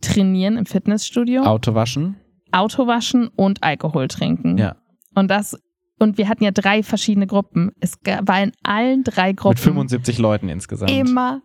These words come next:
Speaker 1: dass er, es gab nur diese fünf Sachen. Und die haben sich ja, die haben ja nicht gehört, was die anderen gesagt
Speaker 2: Ja.
Speaker 1: haben. Es kam immer wieder. Und eins meiner Highlights war dann so ein junger Mann am Schluss, der dann so sich das angeschaut hat in seiner Gruppe, wo halt immer wieder, ne,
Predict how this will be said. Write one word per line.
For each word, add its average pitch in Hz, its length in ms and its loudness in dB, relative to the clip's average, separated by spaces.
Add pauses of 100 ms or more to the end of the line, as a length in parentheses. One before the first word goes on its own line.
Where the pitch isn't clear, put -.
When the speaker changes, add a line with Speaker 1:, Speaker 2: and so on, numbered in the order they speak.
Speaker 1:
dass 226 180 0
er, 240 120 2
es - 140 -4
gab 233 240 2
nur 294 480 2 (160)
diese 262 260 2
fünf 247 440 0
Sachen. - 280 0
Und 190 80 2
die 202 100 0
haben 233 140 2
sich 247 180 -2
ja, 226 100 2
die 226 160 0
haben 247 100 2
ja 254 40 2
nicht 233 120 -4
gehört, 233 300 0
was 233 120 2
die - 120 -2
anderen 190 180 2
gesagt 226 260 2
Speaker 2:
Ja. 220 60 2
Speaker 1:
haben. - 80 -4
Es - 160 -2
kam 208 220 0
immer 262 320 0
wieder. 208 380 0
Und 202 160 0 (100)
eins 214 280 -2
meiner 233 240 0
Highlights 208 380 0
war 202 80 0
dann 202 160 -2
so - 80 -2
ein 202 160 2
junger 220 280 0
Mann 202 360 0
am 214 180 0
Schluss, 196 500 -2 (800)
der 214 180 2
dann 220 260 2
so 214 280 0
sich 190 160 -6
das 190 140 -10
angeschaut 226 640 0
hat 269 260 -2
in 208 120 -4
seiner 202 240 0
Gruppe, 226 300 -2
wo 180 80 0
halt 165 120 -4
immer 180 240 0
wieder, 170 180 0
ne, 170 200 0